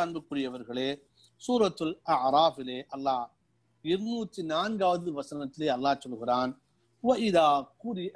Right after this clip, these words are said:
الْقُرْآنُ." குர்ஆன் ஓதப்பட்டால், காவிர்களை பொறுத்த வரையில காவிர்கள் என்ன செய்யறாங்க? குர்ஆனுக்கு எதிராக பிரச்சாரம் செய்யறாங்க. குர்ஆனை ஓதினால் நீங்க என்ன சொல்லலாம்?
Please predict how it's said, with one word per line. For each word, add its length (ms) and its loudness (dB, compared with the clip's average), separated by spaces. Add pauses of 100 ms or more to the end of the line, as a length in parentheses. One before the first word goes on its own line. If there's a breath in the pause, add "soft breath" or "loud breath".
(100)
الْقُرْآنُ." 960 -2 (1900)
குர்ஆன் 540 4 (220)
ஓதப்பட்டால், 800 -6 (1120)
காவிர்களை 580 2
பொறுத்த 340 -6
வரையில 400 -4 (840)
காவிர்கள் 640 2
என்ன 120 -8
செய்யறாங்க? 500 -2 (680)
குர்ஆனுக்கு 640 -4
எதிராக 360 4
பிரச்சாரம் 580 -2
செய்யறாங்க. 340 -10
குர்ஆனை 440 2 (140)
ஓதினால் 480 2 (540)
நீங்க 160 -8
என்ன 120 0
சொல்லலாம்? 380 2